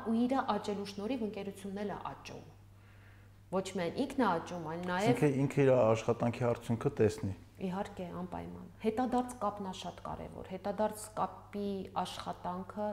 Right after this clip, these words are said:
Speaker 1: իհարկե, շատ մեծ մաս ա կազմում, որ, ը, ասենք, փոքր բիզնեսները պետք ա ուղղակի իմանան, որ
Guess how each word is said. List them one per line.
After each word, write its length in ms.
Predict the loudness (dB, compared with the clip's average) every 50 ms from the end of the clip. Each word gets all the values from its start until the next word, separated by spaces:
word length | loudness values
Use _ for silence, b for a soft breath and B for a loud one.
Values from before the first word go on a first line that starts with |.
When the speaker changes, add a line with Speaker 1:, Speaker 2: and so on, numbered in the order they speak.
| -4 -6
Speaker 1:
իհարկե, 400 | -6 -6 -6 -6 -8 -8 -8 -8 -6 -6
շատ 400 | -8 -8 -4 -4 -2 -4 -4 -4
մեծ 220 | -6 -8 -8 -8 -8 -10
մաս 160 | -10 -10 -10 -10
ա 100 | -12 -12
կազմում, 500 | -10 -8 -10 -8 -8 -10 -10 -8 -8 -8 -6
որ, 220 | -4 -6 -6 -6 -8 -12
ը, 140 | -10 -8 -8 -8 -8 -10 -10 -12 -12 -14 -14 -12
ասենք, 240 | -12 -12 -12 -14 -12 -10 -10
փոքր 240 | -10 -10 -10 -14 -12 -14
բիզնեսները 640 | -14 -12 -12 -12 -12 -12 -12 -12 -12 -10 -10 -10 -12
պետք 240 | -12 -12 -14 -12 -12
ա 80 | -12 -12 -10
ուղղակի 380 | -10 -8 -8 -8 -8 -8 -8 -8
իմանան, 480 | -8 -8 -8 -10 -12 -12 -12 -10 -8 -6 -8 -8 B B B B B B B B B B
որ 180 | B -8 -6 -6